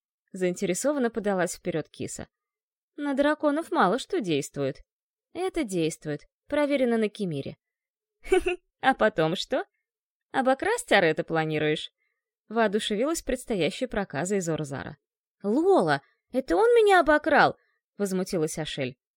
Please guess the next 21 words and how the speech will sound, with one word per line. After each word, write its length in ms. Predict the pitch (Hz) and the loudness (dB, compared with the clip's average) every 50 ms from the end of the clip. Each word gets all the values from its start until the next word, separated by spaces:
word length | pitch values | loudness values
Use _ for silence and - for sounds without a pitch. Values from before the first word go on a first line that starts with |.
| _ _ | _ _
«А 100 | - 202 | -2 0
я 180 | 196 262 370 427 | 4 4 4 4
просто 300 | - 359 359 - - 254 | 4 0 0 0 0 0
верну 280 | 226 208 180 202 311 | 0 2 0 0 -2
своё. 500 | 330 - 254 226 185 151 151 170 226 269 - _ _ _ _ _ _ _ _ _ _ _ | -4 -2 -2 -2 -2 0 0 0 -2 -2 -4 _ _ _ _ _ _ _ _ _ _ _
Но 140 | 214 208 202 | -4 -4 -4
ты 180 | 202 - 294 381 | -2 -2 -2 -2
мне 160 | 403 349 240 | 0 -2 0
должна 380 | 208 190 185 185 185 247 311 | 0 -2 -2 -2 -2 -4 -6
будешь 300 | 254 214 233 302 311 - | -6 -6 -8 -8 -10 -8
помочь. 540 | _ - 294 262 202 170 165 160 156 - - _ _ _ _ _ | _ -4 -4 -2 -4 -4 -4 -6 -6 -8 -12 _ _ _ _ _
Одна 240 | - 214 214 254 277 | -8 -6 -4 -4 -2
я 80 | 277 | -2
не 100 | 269 269 | -2 -4
смогу 380 | 277 - 294 311 320 294 240 202 | -4 -6 -4 -4 -2 0 0 0
ни 140 | 185 208 220 | 0 0 -2
усыпить 420 | 233 - - 254 - 392 440 - | -4 -6 -8 -2 -2 -2 0 0
этого 260 | 311 - - 208 196 | -2 -2 0 2 2
окончательно 640 | 185 - 220 220 226 - 233 185 - - 190 190 190 | 2 2 0 -4 -2 0 -2 -2 -2 -2 -2 -2 -2
обнаглевшего 600 | 196 196 214 220 208 214 196 190 - - 226 208 | -2 0 -2 -2 0 0 -2 -2 -2 -4 -4 -4
ящера, 540 | 226 214 208 151 151 - - - 156 147 | -2 0 0 -2 -2 -4 -8 -10 -10 -10